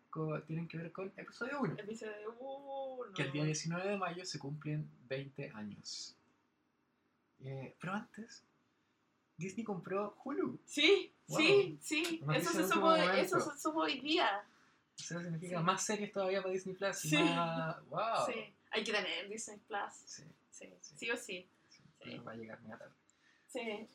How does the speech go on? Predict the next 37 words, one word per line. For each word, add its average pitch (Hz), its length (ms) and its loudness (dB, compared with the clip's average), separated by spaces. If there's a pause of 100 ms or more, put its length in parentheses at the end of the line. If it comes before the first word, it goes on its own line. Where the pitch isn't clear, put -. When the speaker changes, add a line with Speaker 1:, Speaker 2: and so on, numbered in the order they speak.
(480)
Speaker 1:
Ok, 147 120 4 (160)
pero 156 160 2
veinte 226 260 6
años, 202 300 6
Speaker 2:
Bueno, - 20 2 (140)
Speaker 1:
veinte 247 60 2
Speaker 2:
veinte 240 160 10
Speaker 1:
años 240 160 10
de 226 60 4
Speaker 2:
años. 226 40 4
Speaker 1:
episodio 214 440 2
uno. - 340 -2
Veinte 254 440 2 (140)
Speaker 2:
Veinte 226 180 8
Speaker 1:
años, 262 360 8
Erika, 247 440 8
pasaron 208 300 6
Speaker 2:
años. 196 140 2
Speaker 1:
veinte 233 320 2
años 226 300 0
Speaker 2:
Pasaron 247 440 6
Speaker 1:
desde 254 120 2
que 285 60 2
Speaker 2:
veinte 285 180 -2
Speaker 1:
vimos 185 340 2
Speaker 2:
años. 160 140 0
Speaker 1:
a 175 60 6
Jar 170 80 0
Jar 175 180 -2
Binks 151 260 -2
por 151 160 -6
primera 135 340 -2
vez. - 280 -12 (180)
Speaker 2:
Veinte 359 580 2
años, 208 460 0
el 220 100 -8
diecinueve 233 600 -6